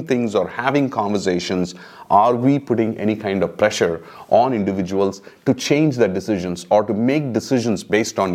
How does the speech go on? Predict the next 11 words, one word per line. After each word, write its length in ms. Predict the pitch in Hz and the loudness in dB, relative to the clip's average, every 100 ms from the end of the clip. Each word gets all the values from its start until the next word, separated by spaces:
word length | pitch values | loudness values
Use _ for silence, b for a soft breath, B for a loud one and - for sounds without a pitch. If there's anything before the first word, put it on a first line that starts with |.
| 90 | 2
your 140 | 92 - 90 | 2 0 -6
input? 260 | 85 - - - | -6 -8 -6 0
எப்படி 180 | 156 208 156 | 2 4 2
வந்து 120 | 156 139 | 2 2
நீங்க 140 | 120 104 | 2 2
peer 120 | 143 131 | 2 0
pressure-ல 280 | 127 117 107 | -2 -2 -2
இருந்து 160 | 110 104 | 0 0
வெளியில 220 | 110 101 90 | 2 2 0
வர 100 | 87 | -4
முடியும்? 220 | 80 78 | -8 -10